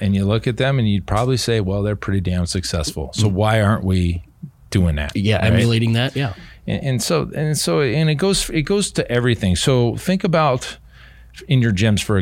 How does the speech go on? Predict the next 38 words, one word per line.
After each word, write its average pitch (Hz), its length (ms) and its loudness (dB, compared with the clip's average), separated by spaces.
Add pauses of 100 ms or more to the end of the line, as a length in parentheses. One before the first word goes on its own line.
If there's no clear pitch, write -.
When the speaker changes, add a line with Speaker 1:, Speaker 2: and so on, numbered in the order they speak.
(140)
Speaker 1:
for 107 200 2
example, 101 420 0
the 98 80 2
way 110 160 2
you 101 180 4
market 92 400 2
it, 85 220 0
and, 95 300 0
and 92 160 0
that 113 200 0
worked. 101 360 -4
So, 92 480 0
so 113 320 -2 (260)
<laughs> - 260 -20
entrepreneurs, 117 880 2
and 92 160 0
you 110 140 2
guys 120 220 2
are 104 100 2
all 123 140 2
guilty 113 360 2
of 87 120 0
this, 95 440 -2
and 95 120 0
we've 127 180 0
done 90 220 2
it. 92 180 -2 (160)
I 117 80 2
do 104 280 2
it 113 60 2
all 113 140 2
the 113 60 0
Speaker 2:
Do 104 100 -4
it 131 40 2
Speaker 1:
time. 143 180 2
Speaker 2:
all 139 100 2
the - 80 -4
time. 117 280 -6